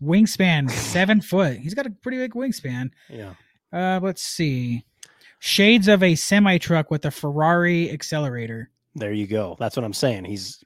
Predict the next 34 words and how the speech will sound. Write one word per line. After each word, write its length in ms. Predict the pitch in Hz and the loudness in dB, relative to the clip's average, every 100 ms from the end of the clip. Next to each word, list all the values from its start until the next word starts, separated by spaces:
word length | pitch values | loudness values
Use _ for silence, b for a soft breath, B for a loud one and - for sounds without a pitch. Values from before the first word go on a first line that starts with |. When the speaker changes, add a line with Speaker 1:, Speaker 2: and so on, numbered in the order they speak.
| _ | _
Speaker 2:
built 200 | 131 123 | -2 -2
like 240 | 127 117 113 | -2 -6 -6
a 140 | 95 _ _ _ _ - | -12 _ _ _ _ -8
freaking 440 | 139 - 117 107 | -8 -6 -8 -6
brick 280 | 127 120 - | -6 -8 -2
wall, 340 | 131 123 123 | 2 2 2
and 80 | 117 | -2
he's 140 | 95 - | -8 -18
fast 640 | - 107 92 - - - | -14 -12 -12 -14 -16 -16
and 160 | - 110 | -18 -18
explosive 800 | 117 - - 127 107 - 104 98 _ _ _ _ _ _ | -16 -18 -6 -6 -4 -8 -12 -16 _ _ _ _ _ _
and 640 | 147 113 104 101 104 101 - _ _ | -16 -14 -14 -16 -18 -20 -20 _ _
<clears throat> 140 | 175 - | -6 -4
Speaker 1:
Says, 160 | 143 | 2
Speaker 2:
good 160 | 131 135 | 2 2
scorer. 600 | - 135 120 113 113 117 - _ _ | 0 2 4 4 2 -2 -14 _ _
Speaker 1:
says, 220 | - 135 | -8 -2
"Got 220 | - 190 | 4 4
Speaker 2:
So, 40 | 196 | 6
Speaker 1:
that 140 | 180 | 4
Speaker 2:
yeah. 60 | 151 | 6
Speaker 1:
dog 280 | 170 175 | 6 6
in 120 | 151 135 | 4 2
him." 220 | 135 135 _ _ _ _ | 2 -2 _ _ _ _
Speaker 2:
Mm, 560 | 139 139 135 123 113 98 | -2 0 0 -2 -6 -2
one 140 | 120 | 0
of 60 | 113 | 2
my 160 | 120 | 2
Speaker 1:
Mm. 40 | 113 | 2
Speaker 2:
favorite 280 | 107 90 87 | -2 -6 -10
things. 240 | 95 90 | -12 -12
I 60 | 95 | -8
love 460 | 98 113 113 98 | -2 0 -2 -6
dogs. 560 | 98 90 85 82 - | -12 -14 -14 -18 -20